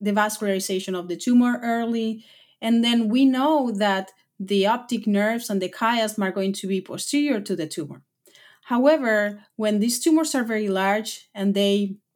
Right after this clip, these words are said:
they are also in the plenum and going towards the tuberculum, and especially when they are going to, towards one or the other side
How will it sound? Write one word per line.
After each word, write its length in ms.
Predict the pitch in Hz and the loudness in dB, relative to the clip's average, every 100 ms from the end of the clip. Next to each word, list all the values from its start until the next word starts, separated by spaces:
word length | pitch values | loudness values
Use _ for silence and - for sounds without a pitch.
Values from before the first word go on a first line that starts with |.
| _ _ - - | _ _ -12 -2
they 220 | 226 226 | 0 2
are 120 | 208 | 2
also 320 | 247 294 285 | 2 0 2
in 160 | 240 240 | 4 4
the 80 | 220 | 2
plenum 720 | - 269 262 254 240 233 226 - _ | -2 0 4 4 4 2 0 -8 _
and 240 | 214 208 202 | -2 0 2
going 280 | 220 226 220 | 2 0 -2
towards 340 | 220 208 202 | -2 -2 -2
the 80 | 196 | -4
tuberculum, 840 | - 190 233 247 247 220 214 208 - _ | -4 -4 -2 -2 0 0 0 -4 -8 _
and 160 | 214 208 | -2 -2
especially 560 | 208 - 311 320 320 269 | 0 2 2 2 2 2
when 160 | 233 | 0
they 100 | 208 | 0
are 120 | 208 | 0
going 260 | 196 208 202 | 0 0 0
to, 300 | 208 196 196 _ _ | 0 -2 -2 _ _
towards 360 | 220 208 196 208 | -2 0 0 0
one 320 | 202 226 233 | 2 2 0
or 220 | 226 233 | -2 -2
the 140 | 208 | 0
other 260 | 202 202 190 | 0 0 -4
side 540 | 196 208 202 185 175 | -4 -2 0 0 -4